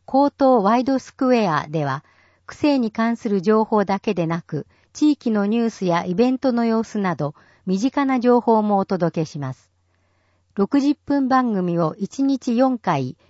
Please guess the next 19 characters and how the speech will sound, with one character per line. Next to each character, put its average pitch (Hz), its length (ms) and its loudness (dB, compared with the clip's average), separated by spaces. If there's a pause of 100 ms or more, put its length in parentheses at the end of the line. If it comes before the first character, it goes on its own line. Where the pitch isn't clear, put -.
(100)
一 185 140 0
週 302 300 0
間 175 260 -4
繰 202 140 -2
り 226 100 -4
返 226 280 -2
し - 60 -12
て 175 140 -4
放 175 220 -2
送 170 260 -2
し - 80 -14
て 160 140 -4
い 147 120 -4
ま 123 140 -6
す。 - 220 -20 (760)
放 254 220 0
送 240 300 2
時 214 120 -2
間、 143 380 -6